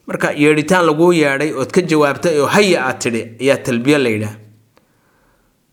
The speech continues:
Marka meeshan waxaa laga wadaa, Ilaahay wuxuu siiyey fahmo badan oo markiiba loo baahan yahay in wax la fahmaba ka jawaabaysa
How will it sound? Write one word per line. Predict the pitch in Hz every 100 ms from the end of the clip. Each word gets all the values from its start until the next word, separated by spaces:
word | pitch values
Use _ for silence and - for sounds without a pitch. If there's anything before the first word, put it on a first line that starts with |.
| _ -
Marka | - - 120
meeshan | 165 170 165
waxaa | 156
laga | 160 175
wadaa, | 175 143 135 -
Ilaahay | - 151 190
wuxuu | 185 151
siiyey | - 123 113
fahmo | - 131 160
badan | 151 127 120 120 - - _ _ _ _ _ _ _ _ _ _ _ _ -
oo | 143
markiiba | 147 190 190 170 165 156 117 - - _ _ _ _ _ _ -
loo | 143 180
baahan | 156 147 160
yahay | 147 160
in | 185
wax | 131
la | 139
fahmaba | - 131 156 156 117 - - - _ _ _ _ _ _ _ _ _
ka | - 165
jawaabaysa | 131 123 123 113 104 -